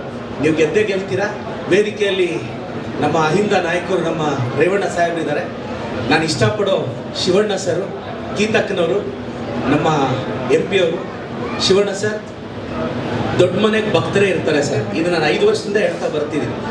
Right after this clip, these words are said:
ಬೇರೆ ಹೀರೋಸ್ಗೆ ಫ್ಯಾನ್ಸು, ದೊಡ್ಡ ಮನೆಗೆ ಭಕ್ತರು ಇರ್ತಾರೆ. ಕರ್ನಾಟಕದಲ್ಲಿ ಪ್ರತಿಯೊಬ್ಬರಿಗೂ ಎರಡು ಮನೆ ಇರುತ್ತೆ, ಒಂದು ಅವ್ರ ಮನೆ, ಇನ್ನೊಂದು ದೊಡ್ಡ ಮನೆ ಅಂತ. ಇದೆಲ್ಲ ಹೇಳ್ತಾ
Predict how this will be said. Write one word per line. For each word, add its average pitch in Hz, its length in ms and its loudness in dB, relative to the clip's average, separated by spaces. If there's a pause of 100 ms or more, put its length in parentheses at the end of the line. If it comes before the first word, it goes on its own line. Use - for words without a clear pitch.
(460)
ಬೇರೆ 220 300 4
ಹೀರೋಸ್ಗೆ 208 400 2
ಫ್ಯಾನ್ಸು, 208 720 0 (220)
ದೊಡ್ಡ 185 200 0
ಮನೆಗೆ 190 380 2
ಭಕ್ತರು 180 300 2
ಇರ್ತಾರೆ. 139 460 0 (400)
ಕರ್ನಾಟಕದಲ್ಲಿ 214 640 4
ಪ್ರತಿಯೊಬ್ಬರಿಗೂ 214 540 0
ಎರಡು 170 260 0
ಮನೆ 185 200 -2
ಇರುತ್ತೆ, - 460 -2 (240)
ಒಂದು - 160 4
ಅವ್ರ 196 220 4
ಮನೆ, 196 220 -2
ಇನ್ನೊಂದು 175 300 0
ದೊಡ್ಡ 151 280 0
ಮನೆ 143 120 4
ಅಂತ. 135 280 2 (1000)
ಇದೆಲ್ಲ 165 300 4
ಹೇಳ್ತಾ 196 420 2